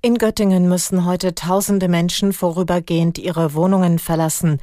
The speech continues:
Grund ist die geplante Entschärfung von zwei Blindgängern auf dem Schützenplatz nahe dem Hauptbahnhof.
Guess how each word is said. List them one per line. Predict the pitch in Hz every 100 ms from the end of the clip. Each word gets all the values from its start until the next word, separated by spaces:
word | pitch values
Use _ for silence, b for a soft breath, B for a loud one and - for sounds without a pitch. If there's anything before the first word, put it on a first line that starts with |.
| B B B
Grund | - 170 165
ist | 156 -
die |
geplante | 156 160 165 165 175 170
Entschärfung | 165 - 175 180 190 185
von | - 170
zwei | 170 165 165
Blindgängern | 160 180 208 - 170 151 165 233
auf | - 185 -
dem | 180 170
Schützenplatz | - 202 - - 180 - 170 - -
nahe | 165 151 156
dem | 170 170
Hauptbahnhof. | 160 - - 135 127 135 -